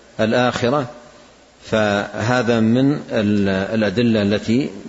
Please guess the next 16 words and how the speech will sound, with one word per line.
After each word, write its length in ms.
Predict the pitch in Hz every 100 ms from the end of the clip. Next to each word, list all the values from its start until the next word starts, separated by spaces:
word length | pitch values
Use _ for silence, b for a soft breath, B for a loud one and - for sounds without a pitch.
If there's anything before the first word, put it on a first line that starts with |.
| 120 110 104 101
ذكر 400 | 120 123 117 101
فيها 480 | 90 110 98 107 120 - - -
أو 100 | 101
استدل 600 | - 110 104 120 107 101
بها 280 | 110 101
على 360 | 95 92 104 127
إثبات 400 | 120 117 117 -
عذاب 340 | 95 101 98
القبر. 340 | 92 - 90 95
وقيل 400 | 107 156 143 113
في 180 | 104 104
معنى 400 | 113 101 104 120 B B B B B B - -
الآية 400 | 107 - 113 104
معاني 540 | 104 98 110 101 104
أخرى. 380 | 107 - 98 92 -
نعم. 260 | 107 95